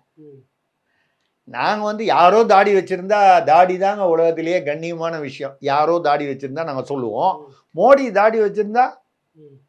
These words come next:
Speaker 2: என்ன அந்த ஆள் தாடியெல்லாம் வச்சுட்டு இருக்கான், அந்த ஆள்கிட்ட ஷேவ் பண்றதுக்கு காசு இல்லையா?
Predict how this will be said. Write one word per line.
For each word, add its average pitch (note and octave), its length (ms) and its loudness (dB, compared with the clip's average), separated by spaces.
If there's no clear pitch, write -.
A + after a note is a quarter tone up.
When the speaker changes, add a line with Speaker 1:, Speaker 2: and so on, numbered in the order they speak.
Speaker 2:
என்ன B3 120 -8
அந்த G#3 140 0
ஆள் G3 180 2
தாடியெல்லாம் F#3+ 380 2
வச்சுட்டு D#3 220 -10
இருக்கான், G3 240 -6
அந்த F3+ 160 -2
ஆள்கிட்ட F3+ 240 -8
ஷேவ் F#3+ 180 -4
பண்றதுக்கு D#3 340 -8
காசு D3+ 180 -4
இல்லையா? C3+ 280 -4